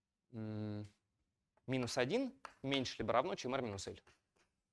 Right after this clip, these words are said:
Это я написал правую границу вот этого вот блока,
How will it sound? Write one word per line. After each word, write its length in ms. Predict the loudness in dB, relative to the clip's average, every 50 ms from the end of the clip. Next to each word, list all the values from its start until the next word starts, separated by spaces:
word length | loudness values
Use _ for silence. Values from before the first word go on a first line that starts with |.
| _ _ _ _ _ _ _ _ _ _ _ _ _ _ _ _ _ _ _ -20 -20 _ _ _ _ _ _ _ _ _ _ _ _ _ _ _ _ _ _ _ _ _ _ _ _ _ _
Это 260 | 12 12 12 12 10
я 120 | 6 6
написал 300 | 6 4 4 6 6 6
правую 280 | 10 10 12 12 12 10
границу 300 | 10 6 4 4 2 2
вот 100 | 2 4
этого 180 | 4 4 4 4
вот 120 | 4 6
блока, 480 | 8 8 8 8 8 6 4 4 2